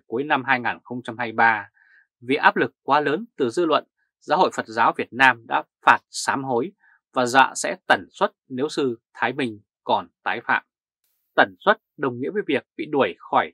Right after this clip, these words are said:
tăng đoàn, không còn là thành viên của giáo hội. Đây là hình phạt rất nặng. Tuy nhiên, giáo hội cũng chỉ dọa dẫm thôi, chứ không thực hiện. Có thể nói các hình phạt của Giáo hội Phật giáo Việt Nam đối với sư Thái Minh không đáng tin lắm,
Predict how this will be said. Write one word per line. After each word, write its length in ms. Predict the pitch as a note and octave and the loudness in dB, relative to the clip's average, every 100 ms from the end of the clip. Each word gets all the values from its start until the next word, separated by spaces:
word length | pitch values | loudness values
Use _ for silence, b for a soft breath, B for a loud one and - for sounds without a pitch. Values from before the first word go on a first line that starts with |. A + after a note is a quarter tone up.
| - | -4
tăng 180 | C#3 B2+ | -4 2
đoàn, 300 | A#2 G2+ - _ _ _ | 2 2 -4 _ _ _
không 320 | _ - G3 | _ 2 2
còn 140 | E3 A#2+ | 4 0
là 100 | F#2+ | -2
thành 240 | - G2 G2+ | -8 -10 -4
viên 240 | D3 C#3 - | -2 -2 -6
của 140 | F#2 | -10
giáo 160 | G2+ C3 | -6 -4
hội. 280 | A#2 - _ _ _ _ - | -2 -4 _ _ _ _ -4
Đây 140 | F3+ | 0
là 80 | E3+ | 2
hình 120 | A#2 F#2 | 0 -2
phạt 160 | A2 - _ | -2 -2 _
rất 340 | B2 B2 F#3+ | -6 -2 -2
nặng. 220 | A2+ G#2 - _ _ _ _ _ _ _ _ _ | -2 -6 -6 _ _ _ _ _ _ _ _ _
Tuy 120 | - C#3+ | -2 0
nhiên, 240 | C#3 A2 _ | 0 -2 _
giáo 260 | C3+ C#3 F3+ | -2 2 4
hội 160 | D#3 - | 2 -2
cũng 120 | D#3+ | -12
chỉ 160 | - F#2 | -10 -8
dọa 220 | A2+ G#2+ | -10 -8
dẫm 220 | B2+ D3 - | -6 -6 -4
thôi, 360 | C#3+ A#2+ G#2+ _ b b | -2 -2 -4 _ b b
chứ 120 | - | -6
không 180 | G3 G3+ | -2 -2
thực 160 | D#3+ - | -4 -6
hiện. 260 | A#2 - _ _ _ _ | -6 -6 _ _ _ _
Có 140 | - F3+ | -2 0
thể 140 | D3+ | 0
nói 300 | G#2+ G2+ E3 - | -2 -4 -6 -10
các 120 | G3+ | -8
hình 160 | E3+ G2+ - | -8 -6 0
phạt 180 | A#2 - | 0 0
của 140 | - | -14
Giáo 100 | G#2+ | -8
hội 140 | D#3+ - - | -4 -6 -6
Phật 120 | A#2 | -14
giáo 240 | - G#2+ D#3 | -4 -2 -2
Việt 140 | D3 - | -4 -2
Nam 340 | B2+ B2 G#2+ _ b b b | 4 4 2 _ b b b
đối 120 | A#2+ | -4
với 100 | D#3+ | -2
sư 300 | D#3+ D#3+ C3 A2+ | -2 0 0 0
Thái 180 | A#2+ | -6
Minh 280 | C#3+ C3+ G#2 _ _ | -4 -6 -8 _ _
không 340 | - D3 B2 | -4 -4 -2
đáng 260 | A2 G#2 D3 - | -2 -2 -4 -6
tin 200 | C3 A2 | -6 -4
lắm, 280 | G2+ B2+ | -6 -6